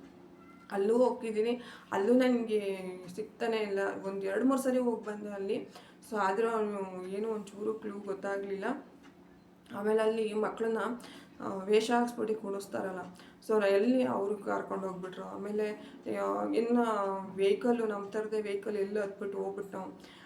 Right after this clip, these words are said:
ಅದು ನಮ್ಮ ನೆಗ್ಲಿಜೆನ್ಸಿ ಅಂತ ನಾನು ಹೇಳಲ್ಲ. ಅಷ್ಟು ಜನ ಇದ್ರೂ ನಿಜವಾಗ್ಲೂ ದೇವ್ರ ಪರೀಕ್ಷೆ ಮಾಡಿದ್ನ ಇಲ್ಲ ನಮಗೆ ಅದು ಯಾಕೆ ಹಂಗಾಯ್ತು ಅಂತ ಗೊತ್ತಿಲ್ಲ.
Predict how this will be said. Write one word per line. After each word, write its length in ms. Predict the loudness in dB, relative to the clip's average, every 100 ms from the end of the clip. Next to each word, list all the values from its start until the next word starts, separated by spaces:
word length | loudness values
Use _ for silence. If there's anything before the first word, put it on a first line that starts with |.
| 0
ಅದು 160 | 2 4
ನಮ್ಮ 240 | 4 4
ನೆಗ್ಲಿಜೆನ್ಸಿ 760 | 4 2 0 2 4 2 4 2
ಅಂತ 220 | 2 4
ನಾನು 260 | 2 2
ಹೇಳಲ್ಲ. 600 | 0 2 2 2 -2 -2 -4
ಅಷ್ಟು 340 | -10 -8 -6
ಜನ 260 | 2 2 2 0
ಇದ್ರೂ 300 | -2 -2 -2 -2 -6 -4
ನಿಜವಾಗ್ಲೂ 560 | -4 0 0 -2 -4
ದೇವ್ರ 200 | 0 0 0
ಪರೀಕ್ಷೆ 300 | -6 -8 -8
ಮಾಡಿದ್ನ 360 | -6 -6 -6 -10 -10 -14 -20 -20 -8
ಇಲ್ಲ 160 | 0 0
ನಮಗೆ 600 | 2 -2 0 0 -2 -4
ಅದು 240 | -4 -4
ಯಾಕೆ 440 | -2 0 0 0 -2
ಹಂಗಾಯ್ತು 340 | -2 -4 -8
ಅಂತ 160 | -8 -6
ಗೊತ್ತಿಲ್ಲ. 460 | -4 -6 -6 -8